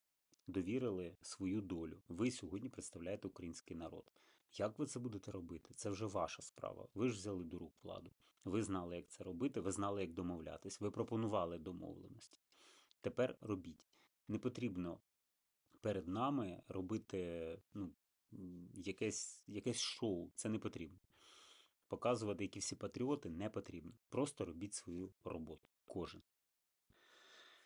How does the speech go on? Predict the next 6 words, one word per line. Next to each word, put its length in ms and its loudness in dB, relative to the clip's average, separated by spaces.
Як 200 2
ви 80 4
відноситесь 500 2
до 80 -4
такої 360 2
заяви? 720 4